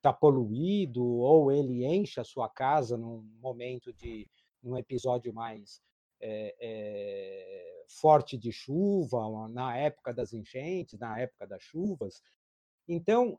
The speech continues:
a, a, a, que ela passe, ela transforme essa visão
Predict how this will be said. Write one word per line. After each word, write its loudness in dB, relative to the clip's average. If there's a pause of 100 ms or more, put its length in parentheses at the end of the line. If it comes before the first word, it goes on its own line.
(100)
a, -10 (380)
a, -6
a, -8 (120)
que 2
ela 4 (160)
passe, 4
ela 2
transforme 4
essa -8
visão -2